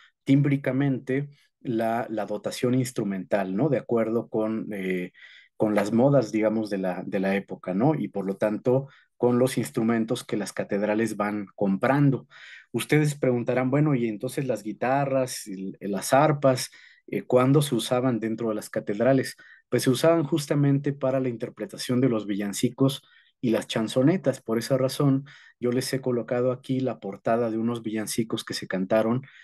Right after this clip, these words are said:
en los maitines de la Concepción. Les digo que es esta hora que se cantaba a la medianoche y que, bueno, aunque era en la noche, todo el pueblo se reunía en la catedral,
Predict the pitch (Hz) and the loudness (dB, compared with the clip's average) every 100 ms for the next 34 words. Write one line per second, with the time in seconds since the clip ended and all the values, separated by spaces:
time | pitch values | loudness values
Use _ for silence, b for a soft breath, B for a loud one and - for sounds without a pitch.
0 | B B - 107 107 107 107 113 151 160 | B B -6 -2 0 0 0 0 2 4
1 | 156 135 127 117 113 110 117 - 151 139 | 4 2 0 0 -4 -4 -8 -2 2 4
2 | 185 - 104 98 113 110 110 120 - 117 | 2 -2 -6 0 0 0 -2 -2 -2 2
3 | 110 120 120 120 B B B - - 104 | 4 4 2 -2 B B B -10 -8 -6
4 | 98 95 113 117 113 110 101 95 98 123 | -4 2 4 4 4 0 -8 -6 -2 2
5 | 139 131 147 143 - 160 190 - 113 - | 4 6 4 2 0 -2 -4 -10 -12 -4
6 | 107 98 117 139 107 101 123 143 131 117 | -4 0 2 2 0 0 0 2 2 2
7 | 131 - 147 151 B B _ 123 131 135 | -2 0 -4 -4 B B _ 2 4 0
8 | 131 131 131 131 117 107 107 117 135 135 | 2 0 0 -4 -6 -6 -4 0 0 0
9 | 117 110 104 113 123 123 143 | -2 -6 -8 -2 0 0 -2